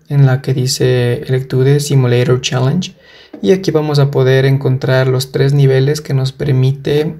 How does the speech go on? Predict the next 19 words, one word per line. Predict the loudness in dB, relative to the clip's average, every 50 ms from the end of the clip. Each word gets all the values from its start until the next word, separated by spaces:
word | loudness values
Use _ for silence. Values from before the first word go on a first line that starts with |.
| -16 -20 _ _ _ _ _
em, | -4 0 0 2 2 2 0 -2 -2 -4 -4 -6 -6 -8 -8
pues, | -4 0 2 2
hacer | 2 2 2 2 2
uso | 2 2 2 2
del | 2 0
simulador. | 0 0 -2 0 0 0 0 0 -2 -4 -4 -10 _ _ _ _ _ _ _ -20 -20 -20 -20 -20 -20 _ _ _ _ _
Vamos | -2 0 0 2 0 0 0 0 -2 -4 -6 -6 -2
a, | 0 2 2 2 2 2 0 -2 -2 -4 -8 -12 -14 -20 _ _ -20 _ -20 _ _ _ _ _ _ _ _ _ _ _ _ _ _ _ _ _ _ _ _ -6
a, | -2 2 4 4 6 6 4 4 2 0 0 0 -2 -2 -2 -4 -4 -6 -8 -8 -12 -14 -18 _ _ _ _ _ _ _ _ _ _ _
a | -8 -6 -2
comenzar | 2 2 4 4 4 2 0 -2
con | -2 0 2 2
el | 2 2
nivel | 2 2 0 0 0 2
número | 0 0 0 0 0 0 0
uno | 0 0 0 0 -2 -2 -6 -10 -18 _ _ _ _ _ _ _ _ _ _ _ _ _ _ _ _ _
y | -4 -4 -4 0
para | 0 2 4 4 4 4 4
ello | 2 2 0 0 0 2